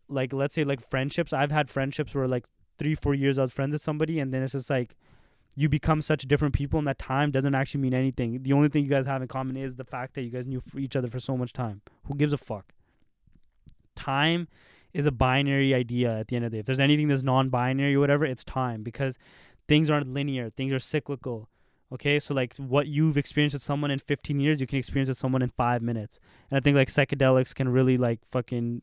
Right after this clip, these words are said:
uh, push that point to a very, like, huge head, where it's like, time is just such a trippy concept, where it's like, there's,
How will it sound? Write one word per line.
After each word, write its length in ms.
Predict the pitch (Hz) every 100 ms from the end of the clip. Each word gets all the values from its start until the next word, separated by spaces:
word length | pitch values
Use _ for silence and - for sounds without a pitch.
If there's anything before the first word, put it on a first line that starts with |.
| - 139
uh, 200 | 139 135 -
push 220 | 139 -
that 260 | 127 120 - _
point 260 | - 127 117
to 160 | 131 120
a 100 | 117
very, 320 | 117 120 120
like, 280 | 117 107 - - _ - - _ _
huge 400 | - - 143 127
head, 300 | 95 123 117
where 160 | 120 117
it's 160 | 117 127
like, 240 | 113 - _ _ - -
time 400 | - 135 139 135
is 100 | 127
just 160 | 131
such 200 | - 135
a 40 | 123
trippy 560 | - 139 - 135 127 - - - _
concept, 560 | - 135 131 - 120 117
where 160 | 117
it's 160 | 117 -
like, 180 | 120 117
there's, 280 | 127 -